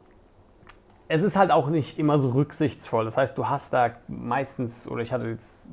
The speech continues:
nur in Dubai, sag ich mal, ein einzelnes Zimmer, ja. Aber du hast nicht immer die Möglichkeit, ein einzelnes Zimmer zu haben, vor allem in so Sharehäusern oder Hostels oder was auch immer. Das heißt, du lebst mit vielen anderen Menschen zusammen und wenn du halt mal schlafen gehen willst oder früher oder was auch immer, weil du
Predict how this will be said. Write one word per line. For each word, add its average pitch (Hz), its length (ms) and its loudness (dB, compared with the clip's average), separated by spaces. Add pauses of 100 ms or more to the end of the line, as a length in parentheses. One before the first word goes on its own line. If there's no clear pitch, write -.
nur 139 260 0
in 131 140 0
Dubai, 151 260 4
sag 147 140 -2
ich 139 60 -2
mal, 135 100 0
ein 123 80 -2
einzelnes 123 500 -4
Zimmer, 185 380 2
ja. 165 300 2 (500)
Aber 139 680 6 (1200)
du 135 200 0
hast 160 240 2
nicht 165 260 2
immer 165 260 8
die 139 120 4
Möglichkeit, 151 460 4
ein - 20 -4
einzelnes 131 400 -4
Zimmer 139 220 -2
zu 120 180 -6
haben, 147 360 6
vor 113 140 0
allem 127 160 0
in 120 140 -2
so 110 120 -4
Sharehäusern 143 600 2
oder 117 180 -4
Hostels 143 460 0
oder 123 160 0
was 113 160 -2
auch 113 160 -6
immer. 151 280 0 (460)
Das 120 140 -8
heißt, 147 200 6
du 160 40 2
lebst 160 280 4
mit 147 120 -2
vielen 160 240 2
anderen 170 260 0
Menschen 180 300 -4
zusammen 175 320 0
und 139 300 -2
wenn 147 120 4
du 143 100 4
halt 143 140 4
mal 120 100 -2
schlafen 139 440 4
gehen 110 200 -2
willst 104 200 -6
oder 104 120 -4
früher 147 360 -4
oder 107 160 -2
was 104 120 -4
auch 113 40 -8
immer, 117 200 -2
weil 104 100 -2
du 104 100 -8